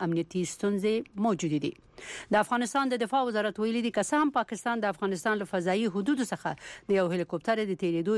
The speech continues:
اجازه اخیستې وه، خو دوی لا هم نه پوهیږي چې دغه لوېدلې هلیکوپټره هماغه الوتکه ده چې دوی ته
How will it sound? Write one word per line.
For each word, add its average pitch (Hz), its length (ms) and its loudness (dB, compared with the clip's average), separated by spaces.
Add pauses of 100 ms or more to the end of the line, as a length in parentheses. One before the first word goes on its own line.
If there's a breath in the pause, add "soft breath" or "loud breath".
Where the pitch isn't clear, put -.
اجازه 170 320 2
اخیستې 247 400 0
وه، 254 60 4 (340 loud breath)
خو 202 160 -2
دوی 220 160 0
لا 160 100 -2
هم 180 120 -2 (100)
نه 247 100 0
پوهیږي 233 400 0
چې 240 80 4 (460 loud breath)
دغه 220 240 4
لوېدلې 196 480 0 (500 soft breath)
هلیکوپټره 165 580 0 (440 soft breath)
هماغه 214 340 2 (220)
الوتکه 170 340 -2
ده 180 180 0
چې 185 140 -6
دوی 185 160 0
ته 170 40 4